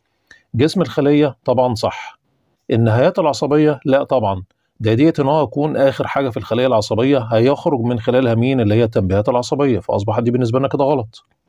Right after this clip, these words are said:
الزوائد الشجيرية صح. النهايات العصبية لسه قايلين إن هي غلط. جسم الخلية صح، الزوائد الشجيرية صح، يبقى ديت الإجابة. محور الخلية، طبعًا محور الخلية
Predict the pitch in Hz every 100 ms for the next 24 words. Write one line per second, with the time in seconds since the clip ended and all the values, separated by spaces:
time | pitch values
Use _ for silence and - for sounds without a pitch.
0 | _ _ _ _ _ _ _ _ _ _
1 | - 107 120 165 165 - 135 139 147 147
2 | - - 120 - - - _ _ _ _
3 | _ _ _ - 113 113 123 156 135 113
4 | 117 131 139 - 98 113 107 117 127 127
5 | 135 143 127 113 - _ _ _ _ _
6 | _ _ - 123 170 175 - 147 151 -
7 | 147 - - _ _ _ _ 127 104 117
8 | 147 139 - 120 123 139 135 - - -
9 | - - 107 120 117 120 110 95 90 _
10 | _ _ _ _ _ _ - 147 - 151
11 | 135 143 131 143 135 - _ 147 135 127
12 | 117 131 147 104 - 117 135 143